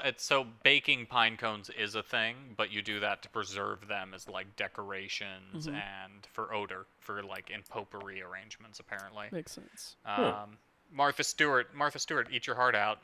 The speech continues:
Speaker 1: The Mon Men have come for you.
Speaker 2: <laughs>
Speaker 3: I don't know.
Speaker 1: Um,
Speaker 3: Apparently you can eat the seeds sometimes. I don't
Speaker 1: Huh.
Speaker 3: know. Yeah, I'm looking for a,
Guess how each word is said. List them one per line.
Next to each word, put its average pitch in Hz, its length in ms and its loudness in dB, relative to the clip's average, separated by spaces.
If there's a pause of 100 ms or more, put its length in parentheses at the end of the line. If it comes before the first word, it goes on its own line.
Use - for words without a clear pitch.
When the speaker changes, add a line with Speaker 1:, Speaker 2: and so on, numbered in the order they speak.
Speaker 1:
The 113 80 -4
Mon 117 260 4
Men 110 120 6
have 104 140 -4
come 110 180 0
for 208 160 2
you. 208 100 4 (840)
Speaker 2:
<laughs> - 0 - (1400)
Speaker 3:
I 156 40 -8
don't 185 60 -2
know. - 60 2 (300)
Speaker 1:
Um, 110 120 -14 (100)
Speaker 3:
Apparently 175 360 6
you 127 80 6
can 143 100 2
eat 156 220 0
the 127 100 4
seeds 123 760 4
sometimes. 87 760 -4 (600)
I 113 40 -2
don't 131 140 2
Speaker 1:
Huh. 143 80 4
Speaker 3:
know. 127 400 4 (180)
Yeah, 170 140 0
I'm 123 80 0
looking 120 220 2
for 110 240 8
a, 90 220 6